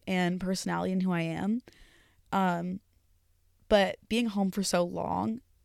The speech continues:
and, mm, kind of, like, sitting in these traits and core identity that I've discovered, I definitely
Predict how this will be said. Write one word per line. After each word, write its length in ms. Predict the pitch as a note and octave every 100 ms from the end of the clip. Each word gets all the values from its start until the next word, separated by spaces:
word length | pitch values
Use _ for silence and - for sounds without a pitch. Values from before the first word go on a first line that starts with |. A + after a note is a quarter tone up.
| _ _ _ _ _ -
and, 640 | F#3+ F#3 F3+ F3 F3 - - _ _ _ _ _ _ _
mm, 360 | G3+ G3 F#3+ -
kind 180 | - C4
of, 100 | B3
like, 300 | G3 F3+ - - - _ _ _ _ _ _ -
sitting 560 | - - G#3 F#3 F3
in 240 | F3 F3+ F3
these 540 | E3+ E3 E3 - - -
traits 640 | - F#3+ F3 F3 - - -
and 600 | - F3+ G3 F#3 F#3 G3+ - _ -
core 340 | - G#3+ G3+
identity 440 | F#3 F3+ E3+ E3+ E3+
that 140 | E3
I've 140 | D#3
discovered, 480 | F#3+ - - - F#3+ - - - _ _ - _
I 380 | F#3+ F#3+ F#3+ G3
definitely 720 | F#3 F#3 - F#3 F#3 F3+ F3+